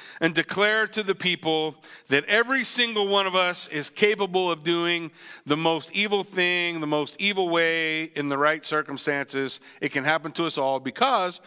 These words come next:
we are depraved individuals. We are separated from God. Our hearts are wicked and evil.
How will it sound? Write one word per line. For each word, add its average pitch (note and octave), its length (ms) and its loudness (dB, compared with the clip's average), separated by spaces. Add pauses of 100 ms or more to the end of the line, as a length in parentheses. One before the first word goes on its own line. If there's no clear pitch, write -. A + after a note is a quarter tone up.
(260)
we G#3+ 280 2
are G3 540 0 (400)
depraved G3 800 2
individuals. F3 760 0
We D#3 120 2
are D3+ 100 2
separated F3 520 0
from C#3 200 -4
God. F#3+ 400 2
Our B2 180 -2
hearts F#3 500 0
are C3+ 220 2
wicked F#3+ 380 0
and C3+ 160 -2
evil. F#3+ 420 0